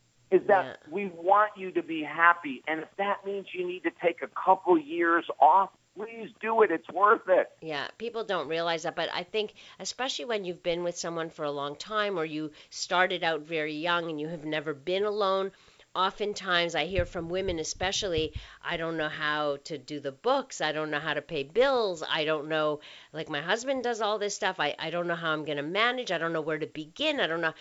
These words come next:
Speaker 2: So it, it's so overwhelming that sometimes they think, "Well, uh, maybe it's better the devil I know," you know? So,
Speaker 1: I know.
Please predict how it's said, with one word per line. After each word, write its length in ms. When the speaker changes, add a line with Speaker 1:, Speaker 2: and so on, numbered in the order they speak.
Speaker 2:
So 340
it, 220
it's 200
so 360
overwhelming 1300
that 640
sometimes 640
they 140
think, 320
"Well, 440
uh, 320
maybe 420
it's 160
better 360
the 100
devil 440
I 160
know," 360
you 160
know? 200
So, 380
Speaker 1:
I 60
know. 360